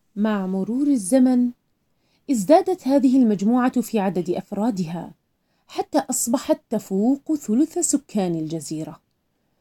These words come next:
فقاموا بإنشاء عشرة مصانع إضافية واستولوا على منطقة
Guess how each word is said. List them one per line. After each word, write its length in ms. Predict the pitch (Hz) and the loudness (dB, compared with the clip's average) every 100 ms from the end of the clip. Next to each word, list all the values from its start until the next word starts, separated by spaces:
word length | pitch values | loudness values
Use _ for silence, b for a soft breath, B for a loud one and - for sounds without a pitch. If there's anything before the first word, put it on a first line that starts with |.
| _ - | _ -20
فقاموا 420 | - 571 359 214 | -10 -2 2 2
بإنشاء 540 | 190 185 - 247 247 | 0 -4 -2 -2 -2
عشرة 400 | 185 - 254 247 | -4 -4 -4 0
مصانع 500 | 226 196 - 277 311 190 | 0 0 -2 -2 -2 -4
إضافية 640 | - 180 180 - 285 277 - | -4 -2 -2 0 2 2 2
واستولوا 800 | 277 254 - - 247 311 302 254 | 2 2 0 -2 0 2 2 2
على 200 | 262 269 | 0 2
منطقة 460 | 233 196 220 196 | 2 2 -2 -8